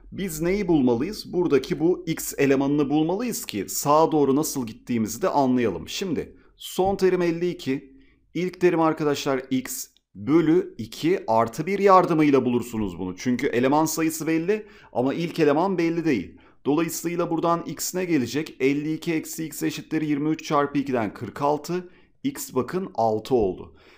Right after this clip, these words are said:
Şimdi bunlar da üçer üçer artıyor. Kaç tane terim var? On altı. Terim sayısı o zaman on altı. Son terim bilmiyoruz. Y diyelim. İlk terim altı bölü üç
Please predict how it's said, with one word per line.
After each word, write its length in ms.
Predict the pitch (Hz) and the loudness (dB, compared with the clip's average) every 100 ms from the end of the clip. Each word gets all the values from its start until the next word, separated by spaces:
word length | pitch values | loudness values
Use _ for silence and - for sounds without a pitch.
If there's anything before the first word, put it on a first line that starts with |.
| - | -10
Şimdi 380 | - 202 165 107 | -6 -2 0 0
bunlar 360 | 143 175 185 | 0 2 2
da 60 | 185 | -2
üçer 260 | 180 202 | -2 0
üçer 240 | 180 175 151 | 0 2 2
artıyor. 400 | 135 120 113 107 | 2 2 -4 -4
Kaç 260 | 208 202 | -4 -4
tane 220 | - 170 156 | -2 0 0
terim 300 | 156 147 175 | -2 -2 -2
var? 120 | 208 | -4
On 220 | - 175 | -2 2
altı. 380 | 131 98 95 85 - - _ | 4 2 -4 -14 -18 -20 _
Terim 260 | - 170 180 | -2 0 0
sayısı 400 | 185 185 180 185 | 0 -2 0 0
o 40 | |
zaman 360 | 175 180 180 - | 2 2 0 0
on 140 | 180 | 2
altı. 520 | 185 185 180 185 190 - _ | 4 2 0 -4 -6 -14 _
Son 420 | - - 160 190 | -18 -4 0 0
terim 460 | 190 180 180 185 - - | 2 2 2 -2 -8 -6
bilmiyoruz. 800 | 123 170 170 151 160 - 107 | -4 0 2 2 0 -6 -2
Y 260 | 120 139 160 | 2 2 2
diyelim. 360 | 165 165 170 175 - _ _ | -2 -2 -2 -6 -16 _ _
İlk 260 | 151 180 - | -6 -6 -2
terim 300 | 170 170 165 | 0 0 0
altı 600 | 135 139 143 - 170 170 - _ 101 | 4 4 2 -2 -6 -6 -14 _ -6
bölü 540 | 120 180 170 190 - | 2 4 6 4 0
üç 460 | 170 196 - - | -4 -4 -4 -10